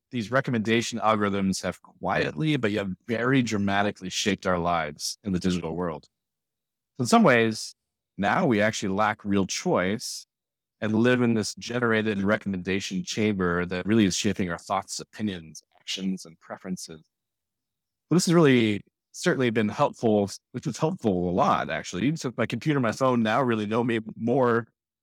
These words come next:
and know me well, almost better than even my assistant.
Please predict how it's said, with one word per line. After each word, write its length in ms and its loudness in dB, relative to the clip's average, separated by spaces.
and 140 0
know 100 2
me 140 0
well, 280 2
almost 480 -2
better 240 0
than 400 -4
even 220 -4
my 160 0
assistant. 560 -8